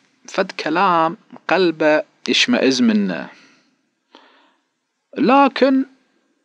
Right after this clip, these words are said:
لا يظهر ما في قلبه ويسلم عملًا. هذا إنسان إيمانه ضعيف، يحتاج إلى تقوية للإيمان، حتى قلبه أيضًا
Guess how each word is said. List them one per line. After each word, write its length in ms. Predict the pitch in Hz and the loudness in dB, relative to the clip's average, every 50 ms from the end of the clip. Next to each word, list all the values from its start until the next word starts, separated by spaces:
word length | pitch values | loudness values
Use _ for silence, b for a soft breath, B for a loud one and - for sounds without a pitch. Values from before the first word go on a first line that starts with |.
| _ _ - | _ _ 0
لا 280 | 165 202 233 240 240 | 2 4 4 4 2
يظهر 460 | 226 208 190 170 147 139 143 147 131 123 | 4 4 4 4 2 2 -2 -2 -2 0
ما 200 | 131 127 113 110 | 0 0 0 0
في 180 | - - 123 | -2 -4 -6
قلبه 600 | 117 - 120 120 117 113 120 123 127 156 196 233 - _ | -4 -4 -4 -4 -4 -4 -6 -6 -6 -6 -8 -8 -2 _
ويسلم 760 | - 254 277 - - - - 233 202 170 147 135 139 185 - - _ _ _ _ _ _ _ - - | 0 2 2 2 0 0 0 0 0 -2 -4 -4 -6 -6 -12 -20 _ _ _ _ _ _ _ -6 -2
عملًا. 560 | - 151 165 160 151 151 151 143 131 135 135 - _ _ _ _ _ _ _ _ _ _ _ B B B B B B B B B B B | 0 0 2 2 2 2 2 2 0 -4 -6 -12 _ _ _ _ _ _ _ _ _ _ _ B B B B B B B B B B B
هذا 440 | - 294 311 302 269 226 202 180 175 | 0 2 4 4 4 4 2 0 0
إنسان 360 | 170 165 - 220 220 190 180 | -2 -2 -2 0 0 0 0
إيمانه 580 | 160 170 165 170 202 226 208 190 170 151 160 151 | 0 0 2 2 2 2 2 2 2 2 2 2
ضعيف، 540 | 135 147 127 120 226 233 101 101 - - | 4 4 2 2 2 0 -2 -4 -2 -2
يحتاج 340 | 147 - - - 180 180 170 | -2 -2 0 0 0 0 2
إلى 160 | 170 165 160 | 2 2 2
تقوية 440 | 156 - - 165 - - 131 123 113 | 0 0 -4 -4 -2 -2 -2 0 0
للإيمان، 540 | 107 107 107 107 117 113 107 110 101 101 104 - - - B B B B B B B | 0 0 0 -2 -2 -2 -2 -4 -4 -6 -8 -12 -20 -20 B B B B B B B
حتى 320 | - - 117 - _ - | -8 -8 -8 -4 _ -2
قلبه 680 | 120 - - - 156 180 170 151 156 147 135 151 147 113 | -2 0 0 0 0 0 0 0 0 2 4 4 4 4
أيضًا 440 | 135 147 143 135 151 160 185 196 | 2 0 0 0 0 0 -2 -4